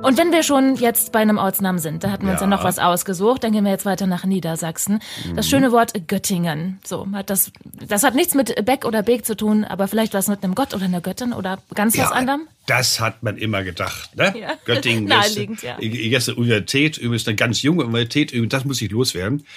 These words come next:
Speaker 2: Ähm, Eva, das Göttingen war eine der ganz modernen Universitäten.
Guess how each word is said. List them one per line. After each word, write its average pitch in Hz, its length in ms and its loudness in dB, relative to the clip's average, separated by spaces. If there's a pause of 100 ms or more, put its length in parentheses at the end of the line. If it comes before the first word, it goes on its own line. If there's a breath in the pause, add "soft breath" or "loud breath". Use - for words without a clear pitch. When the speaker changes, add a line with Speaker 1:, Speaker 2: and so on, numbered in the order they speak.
(220 loud breath)
Speaker 2:
Ähm, 104 240 2
Eva, 117 360 4 (120)
das 110 240 -2
Göttingen 117 360 0
war 107 140 0
eine 104 140 0
der 101 100 0
ganz 117 280 0
modernen 104 420 0
Universitäten. 98 760 -2